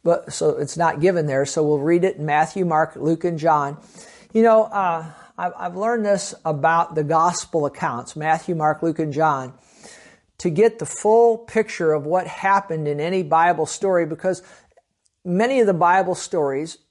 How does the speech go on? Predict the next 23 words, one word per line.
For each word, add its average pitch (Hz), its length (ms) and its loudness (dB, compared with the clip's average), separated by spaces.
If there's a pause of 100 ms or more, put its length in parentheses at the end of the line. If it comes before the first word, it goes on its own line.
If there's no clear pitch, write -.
uh, 131 240 -12
you 160 80 -6
know, 147 220 -2
in 151 300 -4
Jesus' 165 600 0
ministry 156 640 -6 (540)
are 175 160 4
recorded 175 600 2
in, 160 440 -4
in 147 180 -6
Matthew, 147 380 -2
Mark, 151 240 -2
Luke, 160 160 -2
and 170 160 -4
John. 143 500 0
And 175 140 -4
then 175 160 -4
so-, 196 260 0
some 196 240 -2
of 196 80 2
the 180 240 2
accounts 170 480 -2
will 165 300 0